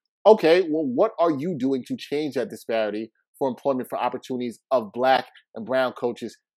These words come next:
in the sport of football? What are you doing about that? That's what I would like to know. Of course, nobody asked that.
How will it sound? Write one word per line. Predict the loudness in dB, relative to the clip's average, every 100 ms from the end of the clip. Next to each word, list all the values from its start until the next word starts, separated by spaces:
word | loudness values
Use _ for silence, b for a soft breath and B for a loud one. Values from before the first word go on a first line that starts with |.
| -8
in | -8
the | -8
sport | -4 -4
of | -4
football? | -8 -10 -12 -14 _ _
What | -2 2 2 2
are | -2
you | -2 -4 -4
doing | -4 -6 -8
about | -12 -12 -10
that? | -12 -12 _
That's | -4 -2 -2
what | -2
I | 0
would | -2 -6
like | -14 -16
to | -20
know. | -20 -20 _ _ -18
Of | 0
course, | 6 8 6 -4 _ _ _ _ _ _ _
nobody | -2 0 2 2
asked | 2 0 0
that. | 4 4